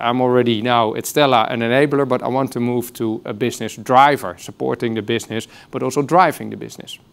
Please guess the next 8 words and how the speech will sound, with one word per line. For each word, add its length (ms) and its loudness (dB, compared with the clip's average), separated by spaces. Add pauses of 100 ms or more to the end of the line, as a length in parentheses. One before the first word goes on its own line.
(600)
So 380 6 (260)
my, 440 6
uh, 100 -4
uh, 500 4
vision, 600 4
uh, 40 -6
uh, 720 -2
of, 380 -2